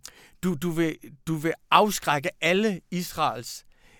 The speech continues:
øh, naboer. Du vil gå meget, så for min skyld kunne man stoppe den i morgen. Min løsning ville så være i første omgang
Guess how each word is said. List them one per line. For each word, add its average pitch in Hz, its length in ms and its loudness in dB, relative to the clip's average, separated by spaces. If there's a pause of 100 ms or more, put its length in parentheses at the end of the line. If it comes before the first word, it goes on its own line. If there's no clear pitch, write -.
øh, 127 380 -2
naboer. 147 420 0
Du 151 120 -6
vil 156 120 -6
gå 165 80 0
meget, 160 200 0
så 170 140 -4
for 156 160 -6
min 226 160 2
skyld 190 220 -2
kunne 170 140 -6
man 147 100 -2
stoppe 180 360 0
den 143 120 0
i 120 60 -4
morgen. 160 360 0 (120)
Min 220 240 4
løsning 180 400 2
ville 143 140 0
så 170 160 2
være 156 320 2
i 143 40 -6
første 202 400 0
omgang 151 280 -2